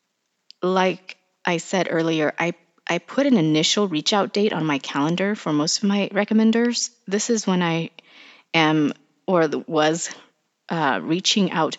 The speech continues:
to my recommenders to start exploring whether or not they'd be a good recommender. <laughs> So you, you can't just, like, randomly ask people. <laughs> I mean, you could if you know that you're gonna get a recommendation from them, but,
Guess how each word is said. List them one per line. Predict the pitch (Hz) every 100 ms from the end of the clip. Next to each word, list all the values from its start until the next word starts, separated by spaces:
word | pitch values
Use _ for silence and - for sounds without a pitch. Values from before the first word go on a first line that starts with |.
| -
to | - 160
my | 151
recommenders | 139 151 170 151 143 147 - -
to | 180
start | - 170 -
exploring | - - - 139 147 156
whether | 147 147 160
or | 156
not | 147 139 - -
they'd | 147 -
be | 131 135 -
a | 160
good | 151 123
recommender. | 180 - 226 226 226 247 - 262 - 285 311
<laughs> | - _ _ - - - - - - - - -
So | - 190 175 156
you, | 208 196 233 -
you | 208
can't | 233 240
just, | 247 262
like, | 208 180 - _ _ _ _
randomly | 151 156 170 175
ask | - 135 -
people. | - 220 220 214 269
<laughs> |
I | 190
mean, | 180
you | 170
could | - 175
if | 190
you | 156
know | 147 147
that | 151
you're | 156 165
gonna | 160
get | 135 147 127 _ _ -
a | 170
recommendation | - 170 160 160 143 - 180
from | 202 196
them, | 208
but, | 214 -